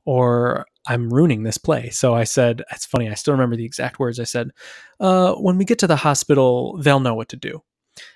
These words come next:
which was just some words I pulled out of my back pocket. I think it made sense. And I actually think I patched up the job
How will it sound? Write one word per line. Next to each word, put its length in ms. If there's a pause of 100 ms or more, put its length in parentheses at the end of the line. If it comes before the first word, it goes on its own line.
(140)
which 180
was 120
just 200
some 180
words 300
I 60
pulled 220
out 80
of 60
my 120
back 220
pocket. 240
I 60
think 220
it 80
made 180
sense. 300
And 80
I 60
actually 280
think 240
I 60
patched 440
up 220
the 80
job 380